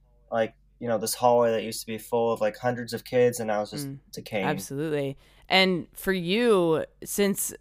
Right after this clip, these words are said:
Speaker 2: we do talk about history and you just kinda brought it up, do you have a favorite history of a place you've explored?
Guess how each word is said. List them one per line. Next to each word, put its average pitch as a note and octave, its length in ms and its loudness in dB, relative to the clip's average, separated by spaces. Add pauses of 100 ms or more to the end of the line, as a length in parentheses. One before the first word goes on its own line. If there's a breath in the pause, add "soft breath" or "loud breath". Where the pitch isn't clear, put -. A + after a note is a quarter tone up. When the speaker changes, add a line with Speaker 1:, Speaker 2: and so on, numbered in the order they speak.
Speaker 2:
we F#3 260 -2
do F#3+ 220 -2
talk F#3 200 6
about E3+ 240 6
history E3 400 0
and D#3 100 0
you D#3+ 80 0
just D#3 200 -4
kinda D3+ 200 0
brought D3 220 0
it C#3 100 -2
up, D3+ 220 4
do E3 100 -4
you F3+ 80 4
have G3 240 6
a G#3+ 80 6
favorite F3 460 2
history D#3+ 540 0
of C#3 120 2
a C#3 80 -2
place D3+ 360 -2
you've C#3 120 -4
explored? - 580 -6